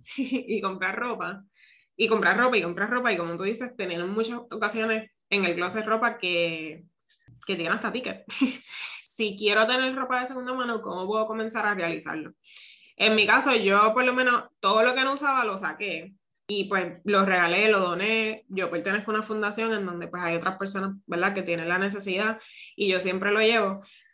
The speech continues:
pero cada vez que voy a comprar algo, o sea, que necesito, no sé, una camisa, algún color, que eso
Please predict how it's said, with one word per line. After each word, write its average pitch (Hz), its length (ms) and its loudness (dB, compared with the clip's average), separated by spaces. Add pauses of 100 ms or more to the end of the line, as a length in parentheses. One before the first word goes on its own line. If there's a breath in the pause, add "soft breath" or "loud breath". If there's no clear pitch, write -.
pero 208 800 2
cada 208 260 4
vez 254 120 0
que 277 120 -6
voy 262 220 -2
a 254 280 0
comprar 247 540 -4
algo, 196 640 -4 (240)
o 185 100 -10
sea, 202 180 4
que 196 100 2
necesito, 185 640 -4 (260)
no 175 140 -8
sé, 170 160 -4
una 170 220 0
camisa, 185 400 0
algún 170 300 -2
color, 185 520 0 (420 soft breath)
que 196 180 0
eso 254 420 -4